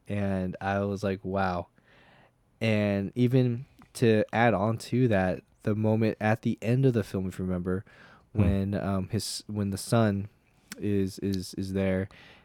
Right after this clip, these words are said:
Speaker 1: and, uh, uh, Rafe is like, "Do you wanna go, uh, and, and go for a fly?" Right? It's like, and he named him Danny. I
Speaker 2: No,
Speaker 1: was just
Speaker 2: Danny
Speaker 1: like,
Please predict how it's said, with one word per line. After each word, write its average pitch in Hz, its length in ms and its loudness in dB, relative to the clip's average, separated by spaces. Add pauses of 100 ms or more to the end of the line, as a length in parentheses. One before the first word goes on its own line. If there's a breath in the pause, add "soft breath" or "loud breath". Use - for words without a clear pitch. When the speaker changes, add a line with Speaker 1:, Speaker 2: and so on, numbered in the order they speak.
(140 loud breath)
Speaker 1:
and, 92 480 -2
uh, 92 240 -2 (320)
uh, 95 360 -2
Rafe 101 380 0
is 95 120 -2
like, 92 260 0 (540 loud breath)
"Do - 80 -6
you 104 40 2
wanna 101 140 2
go, 98 360 4 (160)
uh, 98 280 -2
and, 92 280 -4
and 92 200 -4
go 98 120 -2
for - 140 -2
a 87 60 0
fly?" 104 560 0
Right? 92 300 -2
It's 95 160 -4
like, 95 240 -2
and 101 220 -6
he 107 100 -2
named 104 300 0
him 131 260 2
Danny. 92 480 -2 (1400 soft breath)
I 131 120 6
Speaker 2:
No, 113 60 6
Speaker 1:
was 113 100 4
just 110 180 6
Speaker 2:
Danny 101 260 6 (400)
Speaker 1:
like, - 80 -18